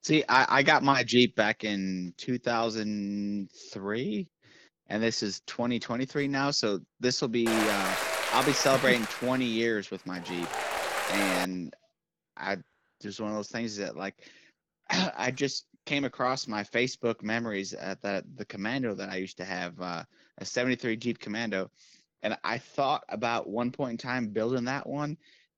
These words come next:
but I don't know. I've just kinda stuck it out with mine. And I've honestly been debating, Dozer, and I've been talking back and forth about what direction I wanna go with it because I've, I've gotta do some upgrades to it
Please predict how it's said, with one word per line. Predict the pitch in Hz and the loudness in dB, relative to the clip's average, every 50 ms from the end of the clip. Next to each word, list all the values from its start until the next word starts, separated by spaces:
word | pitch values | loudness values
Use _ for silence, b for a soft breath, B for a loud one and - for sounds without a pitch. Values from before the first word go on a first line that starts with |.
| _ - | _ 0
but | 107 104 - - | 0 0 0 -2
I | - 87 90 | -4 -6 -4
don't | 95 95 | -4 -4
know. | 92 85 - | -6 -6 -6
I've | 73 95 101 - - _ _ _ | -4 -4 -4 -4 -8 _ _ _
just | - 90 - - - | -14 -14 -14 -14 -14
kinda | - 98 98 98 | -12 -10 -10 -10
stuck | - - - - 92 95 - - | -10 -12 -14 -14 -14 -12 -10 -8
it | 101 | -8
out | 98 110 - | -6 -6 -8
with | 117 - _ _ _ | -8 -10 _ _ _
mine. | 98 92 90 101 120 120 110 98 92 | -8 -8 -6 -6 -6 -6 -6 -6 -6
And | 87 85 82 82 - b b b b b b b b b _ _ - | -6 -6 -8 -10 -12 b b b b b b b b b _ _ -2
I've | 98 113 127 113 98 - - _ _ - - | 0 0 0 0 -2 -6 -12 _ _ -4 0
honestly | 107 120 135 139 135 - 147 147 | 2 4 4 2 2 2 2 2
been | 143 147 139 135 127 | 2 2 2 2 2
debating, | 127 113 127 131 120 120 135 127 123 127 - 101 | 2 2 2 0 0 0 0 0 -2 -2 -4 -2
Dozer, | 101 117 117 120 120 123 117 117 120 123 | 0 2 2 2 2 2 0 0 0 -2
and | 147 - 110 | -4 -2 0
I've | 113 117 123 | 0 0 0
been | 117 107 | -2 -2
talking | - 139 123 127 120 117 | 0 0 0 0 0 -2
back | 107 101 107 113 | -2 -2 -2 -2
and | 123 113 | -4 -2
forth | - 131 120 117 | -2 -2 -2 0
about | - 113 107 - - 101 | 0 0 -2 0 -2 0
what | 110 120 113 110 | 0 0 0 0
direction | - 107 107 110 117 - - - 107 | -2 -2 -2 -2 -2 -2 -6 -6 -4
I | 107 | -4
wanna | 107 104 107 | -4 -4 -4
go | 98 107 110 | -2 0 0
with | 113 110 - - | 0 0 -2 -6
it | - - | -8 -8
because | 95 95 - 107 98 95 - | -10 -8 -6 -4 -4 -4 -6
I've, | 60 85 98 98 95 - _ _ - - | -8 -6 -6 -6 -6 -10 _ _ -16 -12
I've | 98 98 - | -12 -10 -8
gotta | - 104 104 104 101 92 | -8 -8 -8 -8 -8 -8
do | 95 104 101 98 | -6 -6 -4 -4
some | - - 98 95 | -4 -4 -4 -4
upgrades | 98 92 - - 87 85 87 85 - - | -4 -6 -6 -8 -8 -8 -8 -8 -12 -12
to | - 90 90 | -8 -6 -6
it | 82 - | -6 -8